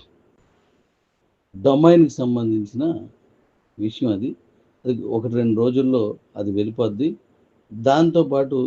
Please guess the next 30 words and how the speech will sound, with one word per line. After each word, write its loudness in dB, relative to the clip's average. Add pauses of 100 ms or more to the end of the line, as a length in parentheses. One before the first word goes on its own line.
(120)
ఇప్పుడు -4
అది -4
మీకు, -4
మనకు -4
అర్థం -4
చేసుకొని -2 (140)
దాన్ని -4
ముందుకెళ్ళిపోవడం -6 (120)
already -8
స్టార్ట్ -14
అయిపోయింది. -20 (920)
కొత్తగా 0 (100)
వచ్చినప్పుడు -4
ఏదైనా -2
అలాగే -6 (100)
ఉంటుంది. -20 (1600)
ఒకసారి 2
మళ్ళీ 4 (260)
దాన్ని 2
మనం -2 (160)
ఓన్ 4
చేసుకున్నామంటే 0
అది -8
చాలా -6 (300)
సామాన్యంగా -4
అయిపోతుంది. -20 (1300)
ఏ 2 (280)
కొత్త -6 (140)
గాడ్జెట్ -2
వచ్చినా, -6